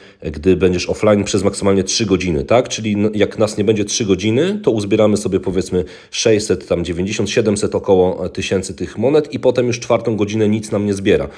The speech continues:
Także optymalnie, jak ktoś by chciał na przykład w tym bardzo optymalnie uczestniczyć, to co trzy godziny sobie tylko wchodzi, odbiera to i wyłącza z powrotem, tak? E, tą grę. I sobie tak zbiera i za to kupuje sobie ulepszenia.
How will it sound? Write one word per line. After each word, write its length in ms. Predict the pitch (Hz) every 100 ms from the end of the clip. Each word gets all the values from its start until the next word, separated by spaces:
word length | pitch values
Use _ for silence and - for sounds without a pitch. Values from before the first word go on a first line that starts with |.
| - - -
Także 240 | 82 92
optymalnie, 640 | 101 - 101 120 123 101
jak 180 | 95 90
ktoś 200 | - 87
by 100 | 82
chciał 240 | - 104 98
na 60 |
przykład 200 | 87 82
w 80 | -
tym 140 | 87 -
bardzo 340 | 80 123 107
optymalnie 480 | 87 - 85 82 82
uczestniczyć, 560 | 82 - - 131 151 151
to 200 | 120 120 - - -
co 120 | 131
trzy 200 | 123 -
godziny 360 | 101 98 107 101
sobie 220 | 104 92
tylko 220 | 92 87
wchodzi, 420 | 92 - 165 143
odbiera 480 | - 101 117 123 117
to 200 | 117 110
i 100 | 101
wyłącza 440 | 110 101 90 80 78
z 80 |
powrotem, 460 | - 78 76 69 69
tak? 300 | 71 123 127 - - - -
E, 280 | - 85 82
tą 200 | 82 82
grę. 280 | 80 78 76
I 80 | 120
sobie 220 | - 127
tak 160 | 104 85
zbiera 460 | 98 175 165 139
i 100 | -
za 120 | 113
to 120 | 110 101
kupuje 300 | 98 101 95
sobie 240 | 92 90
ulepszenia. 640 | 90 90 - - 78 67